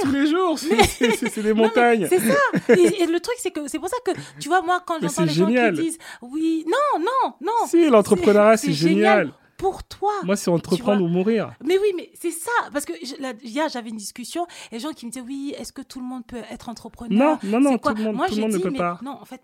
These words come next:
Speaker 2: pour être vraiment entrepreneur, il faut avoir une part de folie. » Pour moi, vraiment.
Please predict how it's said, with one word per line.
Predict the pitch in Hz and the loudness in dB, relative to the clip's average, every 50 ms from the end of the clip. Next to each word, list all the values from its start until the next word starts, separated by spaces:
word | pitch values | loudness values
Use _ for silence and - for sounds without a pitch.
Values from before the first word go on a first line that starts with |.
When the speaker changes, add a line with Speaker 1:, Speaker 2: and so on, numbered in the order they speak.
| _ | _
Speaker 2:
pour | - - 214 | -20 -16 -16
être | 220 214 - | -16 -16 -14
vraiment | - 220 240 254 277 | -14 -12 -10 -10 -10
entrepreneur, | 269 - - 190 - 226 214 220 226 | -12 -14 -16 -16 -14 -12 -12 -12 -12
il | 220 185 | -14 -16
faut | _ 202 | _ -16
avoir | 196 185 196 196 | -16 -14 -14 -14
une | 190 180 | -14 -14
part | 170 - 190 185 170 | -16 -16 -16 -16 -16
de | 180 | -18
folie. » | - - - 196 185 185 180 - _ _ _ _ _ _ _ _ _ _ _ | -18 -18 -16 -16 -16 -16 -18 -20 _ _ _ _ _ _ _ _ _ _ _
Pour | - 240 226 | -4 -4 -2
moi, | 226 233 233 208 185 190 180 | -2 -2 -4 -6 -6 -10 -12
vraiment. | 170 196 208 220 208 202 196 185 | -10 -8 -6 -4 -4 -4 -6 -8